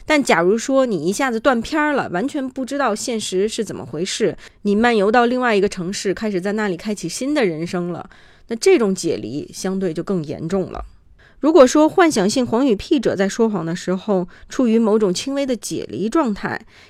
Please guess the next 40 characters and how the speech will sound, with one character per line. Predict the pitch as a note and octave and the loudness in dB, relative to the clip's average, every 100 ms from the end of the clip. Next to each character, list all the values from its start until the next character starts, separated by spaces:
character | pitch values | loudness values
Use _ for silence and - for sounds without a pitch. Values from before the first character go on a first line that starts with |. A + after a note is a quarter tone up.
| - | -6
也 | E3 | -2
就 | A3 | 0
意 | C4+ C#4 | 0 2
味 | A#3 F#3 | 4 4
着 | E3+ | 0
他 | - B3+ | -2 -4
们 | C4 | -4
其 | A3+ B3 | -4 -6
实 | B3 C4+ C#4+ - - _ | -4 -4 -6 -10 -20 _
不 | G#3 A#3+ F#4 | -2 2 2
太 | - G4 D4 | 2 0 0
知 | G#3 - C#4 C4+ | 0 0 0 4
道 | A#3 F#3 | 6 4
自 | - B3+ | 2 -4
己 | F#3 F#2 | -4 -8
开 | - - A#3 | -8 -4 -4
始 | A#3 - | -2 -6
在 | F#3 G#3 | -6 -6
说 | G3 C4 | 0 0
谎 | C4 F#3 - | 2 -2 -4
了， | - D#3+ - - - - - | -8 -6 -8 -16 -20 -20 -10
他 | - | 0
们 | D4 - | 2 2
和 | - G#3+ | 4 2
自 | B3 D4+ | 4 0
己 | A3 E3 | -2 -6
说 | - C4 | 0 0
谎 | A3+ E3 | 0 -2
的 | F3+ | -4
行 | - F#3 A3+ | -2 0 0
为 | F#3+ G3 | 0 0
是 | - B3 | 0 0
有 | D3 | 2
一 | D#3 | 0
些 | F3+ A3 A3+ | 0 0 0
心 | - C#4 | 0 -2
理 | F3+ | -2
距 | - E4+ F#3 | 4 4 4
离 | - | -4
的。 | - | -8